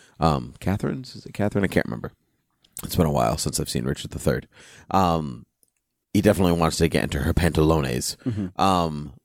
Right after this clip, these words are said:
Speaker 1: so it doesn't, like, it didn't make sense for him, even though it, it kind of reminded me of The Producers.
Speaker 2: Yeah.
Speaker 1: Like that, 'cause it, 'cause you basically watch a good chunk of the show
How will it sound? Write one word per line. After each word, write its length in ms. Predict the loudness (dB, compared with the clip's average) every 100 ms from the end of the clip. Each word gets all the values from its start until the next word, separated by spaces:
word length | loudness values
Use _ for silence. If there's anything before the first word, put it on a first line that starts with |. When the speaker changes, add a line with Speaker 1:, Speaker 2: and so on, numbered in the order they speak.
| _ _ _ -6
Speaker 1:
so 600 | 0 4 4 4 2 -2 -2
it 120 | 2
doesn't, 360 | 4 2 0 -4 -4
like, 300 | -2 -2 -4 _ _ 0
it 80 | 4
didn't 200 | 6 6
make 140 | 2 2
sense 260 | 2 2
for 120 | 0 2
him, 240 | 2 -2 -10 -18 -20 _ 4
even 320 | 6 6 4
though 200 | 4 4
it, 200 | 2 -2 2
it 160 | 2 4
kind 340 | 2 2 2
of 60 | 2
reminded 360 | 4 4 4
me 80 | 2
of 60 | 4
The 80 |
Producers. 680 | 2 2 2 4 2 0 -4 _ 0
Speaker 2:
Yeah. 200 | 2 2 -2 -20 -10 2
Speaker 1:
Like 240 | 2 4
that, 260 | 4 2 2
'cause 180 | 2 4
it, 160 | 2 0 -4 2
'cause 140 | 2
you 60 | 4
basically 380 | 2 2 2 4
watch 500 | 4 2 -2 -8 -14 _ _
a 80 | -2
good 220 | 4 2
chunk 260 | 4 0 2
of 100 | -2
the 80 | -2
show 560 | 4 4 4 2 -4